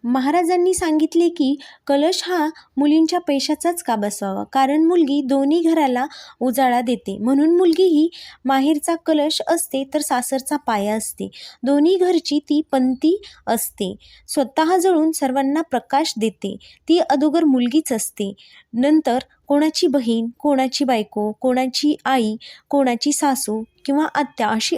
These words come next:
अनेक तिची रूपे आहेत. म्हणून मंदिराला कलश हा नेहमी मुलींच्याच पैशाचा बसवला जातो, कारण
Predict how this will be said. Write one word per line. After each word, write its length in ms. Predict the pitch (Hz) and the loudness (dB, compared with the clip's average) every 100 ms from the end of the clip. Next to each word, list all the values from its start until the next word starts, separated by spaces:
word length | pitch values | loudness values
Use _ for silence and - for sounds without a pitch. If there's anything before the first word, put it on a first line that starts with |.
| - | -2
अनेक 280 | 269 320 392 381 | 0 0 -2 -4
तिची 260 | 370 392 | 0 2
रूपे 300 | 320 269 254 | 2 2 0
आहेत. 260 | 214 202 202 - - - - | -2 -2 -6 -10 -20 -10 0
म्हणून 360 | 330 311 269 | 4 4 2
मंदिराला 640 | 294 262 262 330 330 285 269 | 0 2 4 2 2 0 -2
कलश 420 | 277 277 311 - | -2 0 0 -2
हा 80 | 339 | -2
नेहमी 440 | 339 370 320 269 320 - - _ 240 | 0 2 0 -2 -8 -16 -20 _ -4
मुलींच्याच 580 | 269 302 294 403 427 | 0 0 0 -2 -4
पैशाचा 460 | - 262 254 240 240 | -4 -4 -4 -4 -4
बसवला 460 | 214 214 220 214 202 | -4 -4 -4 -4 -4
जातो, 400 | 196 190 196 - _ - - | -6 -8 -14 -16 _ -20 -6
कारण 320 | 277 240 240 | -2 -2 -4